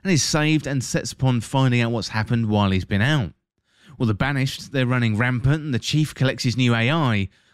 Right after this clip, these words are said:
called the Weapon, given Cortana is now gone.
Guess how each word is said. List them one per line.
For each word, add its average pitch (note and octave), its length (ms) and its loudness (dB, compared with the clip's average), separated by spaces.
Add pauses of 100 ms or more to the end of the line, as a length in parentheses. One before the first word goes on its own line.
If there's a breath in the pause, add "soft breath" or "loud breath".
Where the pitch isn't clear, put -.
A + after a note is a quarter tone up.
called B2+ 180 -2
the A2+ 80 0
Weapon, A#2+ 500 -4 (300)
given D#3+ 260 0
Cortana C3 680 0
is A#2 220 -4
now G#2 360 0
gone. A2+ 480 -2